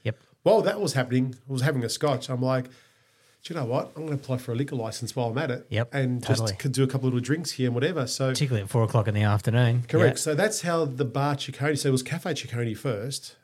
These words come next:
Speaker 2: um, and then as the bar license came through, we then ran Bar Ciccone for two years while the salon was operating on and off during covid on Saturday nights only. So when the salon closed at three,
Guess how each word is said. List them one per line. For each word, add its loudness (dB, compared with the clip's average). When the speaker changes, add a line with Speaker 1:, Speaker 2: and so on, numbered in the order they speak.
Speaker 2:
um, -4
and -2
then 2
as -2
the -4
bar -4
license -4
came -8
through, -6
we 2
then 0
ran -2
Bar -2
Ciccone -6
for -8
two -6
years -2
while 0
the 0
salon -2
was 0
operating -4
on 0
and -2
off -4
during 0
covid -6
on 2
Saturday 0
nights 0
only. -6
So -2
when 4
the 2
salon -4
closed -2
at -12
three, -6